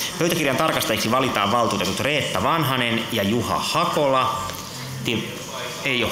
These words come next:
Hakolaa. Otetaan Hakolan tilalle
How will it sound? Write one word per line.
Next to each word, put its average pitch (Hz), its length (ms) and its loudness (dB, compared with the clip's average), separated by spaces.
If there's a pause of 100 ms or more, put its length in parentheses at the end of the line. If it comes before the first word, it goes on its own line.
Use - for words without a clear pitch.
Hakolaa. 113 1040 2 (1080)
Otetaan 98 400 0
Hakolan 120 440 2
tilalle 90 560 2